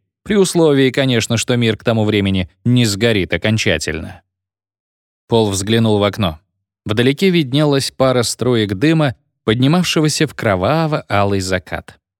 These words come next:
Бунт никак не стихал. Отсюда он имел возможность подключиться к интернету через соседский Wi-Fi, и последнее, что увидел в новостях —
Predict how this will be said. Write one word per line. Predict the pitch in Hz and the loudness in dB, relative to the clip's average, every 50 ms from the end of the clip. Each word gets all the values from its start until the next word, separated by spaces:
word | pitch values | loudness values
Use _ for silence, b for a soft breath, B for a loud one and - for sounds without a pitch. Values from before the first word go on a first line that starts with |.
| _ _ _ _ _ | _ _ _ _ _
Бунт | 101 101 113 123 127 120 107 - | -4 0 0 2 2 0 -2 -2
никак | 113 107 101 - - 117 110 - | -2 -2 -2 -2 -4 -6 -4 -4
не | - 107 101 | -4 -4 -4
стихал. | - - - - - 127 123 107 - - _ _ _ _ _ _ _ _ _ _ _ _ _ | -4 -6 -8 -6 -2 -2 -2 -2 -2 -6 _ _ _ _ _ _ _ _ _ _ _ _ _
Отсюда | 170 175 170 - 226 214 175 185 | -2 -2 0 2 2 2 4 4
он | 180 170 | 4 4
имел | 165 170 180 170 156 | 4 2 2 2 2
возможность | 156 143 120 135 160 160 147 131 147 139 - - | 2 2 2 2 2 2 2 2 0 0 -2 -2
подключиться | - 135 - - 135 131 - - 156 139 - 147 131 | -4 -4 -2 0 0 0 2 0 -2 0 0 -2 0
к | - | 0
интернету | 139 131 - 131 123 143 147 135 131 123 | 0 0 0 0 0 0 0 0 -2 -2
через | - - 131 131 127 - | -2 0 0 0 0 0
соседский | - 143 127 - - 151 139 - - - 143 | -2 -4 -4 -2 0 -2 -2 -2 0 0 2
Wi-Fi, | 131 135 131 127 - 185 180 143 95 82 | 2 2 0 0 0 0 0 0 -2 -4
и | 80 78 | -6 -4
последнее, | - 85 87 - - 123 135 127 113 110 104 | -2 -2 -2 0 0 0 0 0 0 0 -2
что | 98 - - 110 104 | -2 -2 -2 0 0
увидел | 101 95 95 104 110 101 104 92 | 0 0 0 -2 0 0 0 0
в | 90 | 0
новостях — | 92 90 87 87 85 - - - 156 156 - - | 0 -2 0 -2 -2 -2 -2 -2 -2 -2 -2 -6